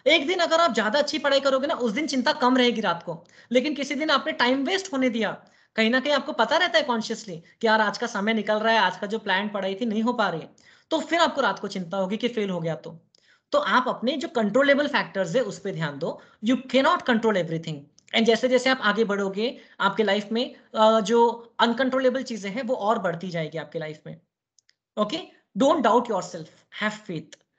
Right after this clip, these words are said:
अपने आप पे डाउट मत करो। आपने आज तक के बहुत कुछ किया है, आगे भी करोगे। अपने आप पे विश्वास रखो। ओके, because self belief is very important।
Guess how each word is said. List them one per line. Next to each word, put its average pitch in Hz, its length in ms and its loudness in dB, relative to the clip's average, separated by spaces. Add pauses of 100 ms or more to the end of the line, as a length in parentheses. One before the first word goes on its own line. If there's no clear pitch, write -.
अपने 311 240 0
आप 370 120 0
पे 339 80 -2
डाउट 214 280 0
मत 214 200 -2
करो। 160 360 -8
आपने 240 240 0
आज 254 340 -2
तक 285 140 0
के 294 80 -8
बहुत 226 280 -4
कुछ - 180 -6
किया 254 180 2
है, 247 140 2
आगे 208 300 2
भी 220 100 -2
करोगे। 165 440 -4 (260)
अपने 233 260 2
आप 330 100 0
पे 359 60 -4
विश्वास 233 560 0
रखो। 208 240 0 (540)
ओके, 247 240 -6 (380)
because 269 380 2
self 262 240 4
belief 339 260 -2
is 285 140 -6
very 269 240 0
important। 220 480 -2